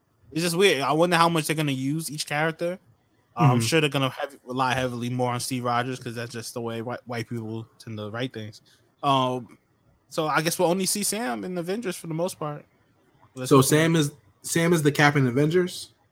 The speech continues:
Speaker 1: Mm-hmm. He's the Captain Avengers, but Captain America's getting his own, like, offshoot team that's way cooler. It's, like, him and a bunch of mutants. It's weird.
Speaker 2: Wait, wait, is it? Oh, they're doing the Uncanny Avengers again?
Speaker 1: Yeah,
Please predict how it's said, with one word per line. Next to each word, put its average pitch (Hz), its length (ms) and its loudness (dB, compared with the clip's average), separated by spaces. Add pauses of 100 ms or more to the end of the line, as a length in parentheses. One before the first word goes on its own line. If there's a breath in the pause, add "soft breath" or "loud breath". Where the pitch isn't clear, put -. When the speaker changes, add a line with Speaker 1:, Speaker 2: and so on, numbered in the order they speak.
Speaker 1:
Mm-hmm. 170 400 -6
He's 139 160 -6
the 143 60 -8
Captain 131 260 0
Avengers, 127 380 -2
but 123 320 -2
Captain 156 280 -2
America's 147 320 0
getting 139 180 -4
his 135 120 -8
own, 143 200 -6
like, 127 180 -6 (440)
offshoot 160 420 0
team 190 380 -2 (200 soft breath)
that's 147 160 -2
way 160 220 4
cooler. 196 480 2 (380)
It's, 151 80 -4
like, 160 160 -2
him 175 200 0
and 160 80 2
a 139 40 2
bunch 151 240 2
of 143 80 -2
mutants. 160 500 -2 (240)
It's 139 140 -10
weird. 135 340 -2 (640)
Speaker 2:
Wait, 156 280 4
wait, 165 320 8
is 147 180 6
it? 156 120 0 (100)
Oh, 151 320 10
they're 175 120 6
doing 196 180 10
the 175 80 4
Uncanny 175 340 4
Avengers 190 340 2
again? 233 320 2 (800)
Speaker 1:
Yeah, 151 360 6